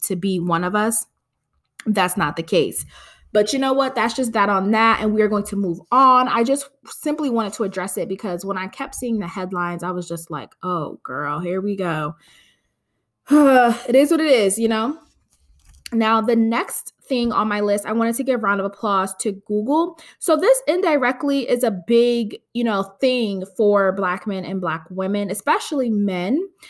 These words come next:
I mean, it's no secret that our men are largely incarcerated, and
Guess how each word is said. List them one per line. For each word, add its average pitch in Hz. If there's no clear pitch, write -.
I 240
mean, 247
it's 226
no 254
secret 226
that 196
our 196
men 202
are 185
largely 180
incarcerated, 254
and 202